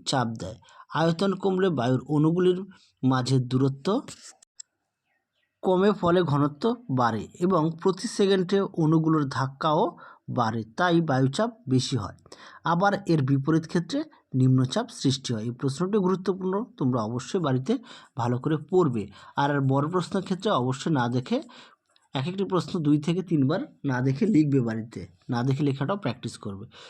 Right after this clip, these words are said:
চলো পরের প্রশ্ন দেখো, পার্বত্য অঞ্চলে চাল ডাল সিদ্ধ হতে চায় না কেন? উত্তরটা দেখো, ভূমির উচ্চতা বৃদ্ধির সঙ্গে সঙ্গে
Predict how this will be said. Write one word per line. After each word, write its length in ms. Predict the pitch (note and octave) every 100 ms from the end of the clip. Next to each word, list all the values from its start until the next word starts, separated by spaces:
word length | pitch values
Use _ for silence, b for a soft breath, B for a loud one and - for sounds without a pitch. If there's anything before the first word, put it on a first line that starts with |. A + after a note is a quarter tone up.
| B
চলো 180 | - F#3+
পরের 280 | G3+ E3+ C#3+
প্রশ্ন 200 | D#3 D#3 F3
দেখো, 200 | E3 G#3+ - - B B B _ -
পার্বত্য 460 | E3 D#3+ G3+ - B3+
অঞ্চলে 440 | G#3+ G3+ G3+ D#3+ C3+ C3+ -
চাল 300 | E3 D#3+ D#3+ D#3 D3
ডাল 240 | C#3+ D3 D3 -
সিদ্ধ 320 | - E3 D3+ D#3+
হতে 320 | E3 D#3+ E3+
চায় 300 | E3+ - A#2
না 100 | A2 G#2+
কেন? 140 | A2+
উত্তরটা 360 | A2+ - C#3+ D#3
দেখো, 240 | D#3+ D#3+ E4 - B B B B B2
ভূমির 320 | B2+ E3+ G3+ F#3
উচ্চতা 400 | E3+ - G#3+ A3
বৃদ্ধির 380 | G3 F#3+ E3+ F#3 E3+
সঙ্গে 260 | D3+ D3 D#3
সঙ্গে 320 | F3+ E3+